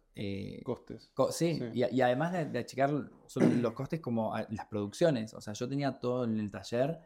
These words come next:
Speaker 1: y las telas en taller y tenía proveedores esperando que yo les pague para que me den las telas. Obviamente después,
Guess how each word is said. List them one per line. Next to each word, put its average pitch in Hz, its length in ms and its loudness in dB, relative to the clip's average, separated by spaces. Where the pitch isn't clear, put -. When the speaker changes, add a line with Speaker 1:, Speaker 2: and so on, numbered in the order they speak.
Speaker 1:
y 117 160 0
las 104 200 -2
telas 127 340 6
en 107 60 -4
taller 117 600 2
y 113 240 -2
tenía 110 400 2
proveedores 117 680 2
esperando 117 640 2
que 98 160 -8
yo 117 160 0
les 117 120 2
pague 123 260 4
para 113 160 0
que 101 100 -6
me 101 120 -4
den 117 80 2
las 110 180 -4
telas. 143 500 2
Obviamente 160 460 4
después, 123 760 4